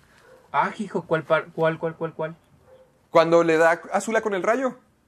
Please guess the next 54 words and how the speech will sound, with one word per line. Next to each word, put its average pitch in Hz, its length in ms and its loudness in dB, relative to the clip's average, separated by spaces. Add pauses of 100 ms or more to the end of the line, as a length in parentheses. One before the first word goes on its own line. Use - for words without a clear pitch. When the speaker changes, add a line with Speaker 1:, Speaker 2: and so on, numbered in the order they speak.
(280)
Speaker 1:
Ah, 190 260 6
y 165 120 -2
que 160 300 -2
entra 170 280 -2
en 202 100 -2
el 190 120 -2
estado 160 420 2
Avatar 165 640 2
y 147 40 -6
los 151 160 -8
al- 151 200 -8
Speaker 2:
Sí, 190 140 4
cuando 180 200 4
está 170 160 0
en 175 80 2
a-, 180 180 4
estado 180 320 2
Avatar 202 280 2
y, 127 200 -6
y 123 120 -6
casi 127 240 -6
lo 143 80 -2
mata. 127 460 -6
Ahí 123 320 -2
se - 80 -6
acabaría 120 380 -2
la 135 200 -6
segunda, 123 800 -6 (460)
bueno, 123 260 0
de 127 100 0
la 123 120 0
segunda 131 240 -6
temporada 123 340 0
para 120 160 2
mí. 110 100 -8
Speaker 1:
O 170 60 2
sea, 175 140 6
la 160 60 8
Speaker 2:
Ahí 160 40 8
estaría 165 220 2
Speaker 1:
segunda, 165 340 4
Speaker 2:
muy 139 320 -2
Speaker 1:
la 160 80 6
Speaker 2:
buena 160 80 2
Speaker 1:
segunda 151 300 -2
Speaker 2:
película. - 60 -2
Speaker 1:
trilogía. 160 600 -4 (1200)
Speaker 2:
La 147 120 4
Speaker 1:
Ah, 139 40 0
Speaker 2:
segunda 196 260 8
Speaker 1:
sí, 214 160 0
sí, - 40 -2 (100)
Speaker 2:
trilogía. 214 140 0
Speaker 1:
sí. - 180 -4